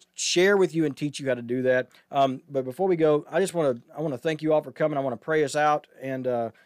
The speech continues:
hopefully we'll see you back next time on our Friday Live. So let's pray. Father, we love you. We thank you for who you are. You just are good to us. We thank you for the opportunity to get online during our lunch break and to, uh,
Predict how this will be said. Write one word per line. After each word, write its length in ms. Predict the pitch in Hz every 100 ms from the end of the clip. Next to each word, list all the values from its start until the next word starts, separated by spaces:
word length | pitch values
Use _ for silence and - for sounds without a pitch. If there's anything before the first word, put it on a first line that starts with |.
| _ _ _
hopefully 360 | 156 151 151 143
we'll 180 | 147 131
see 160 | 151
you 140 | 147 143
back 220 | 143 135
next 260 | 139 143
time 240 | - 143 143
on 100 | 131
our 80 | 117
Friday 320 | 151 143 139
Live. 320 | 131 117 110
So 80 | 135
let's 140 | 165
pray. 300 | - 139 110 98 _ - _
Father, 280 | 165 180 180
we 140 | 143
love 280 | 139 165 165
you. 80 | 156
We 100 | 135
thank 300 | 175 175 170
you 60 |
for 140 | 151 143
who 100 | 151
you 240 | 151 143
are. 240 | 147 151
You 160 | 143 147
just 180 | 143 135
are 100 | 123
good 360 | 117 131 160
to 200 | 151 160
us. 200 | 160 156
We 80 | 139
thank 260 | 127 147 147
you 60 |
for 100 | 139
the 140 | 131 131
opportunity 640 | 131 120 - 160 156 156 - _ _ _
to 100 | 135
get 140 | 135 151
online 560 | 151 151 151 156 151
during 160 | 139 131
our 100 | 123
lunch 300 | 139 151 -
break 380 | 156 151 151 -
and 300 | 135 131 127
to, 340 | 143 131 123 110 - _ _ _ _
uh, 380 | 135 127 113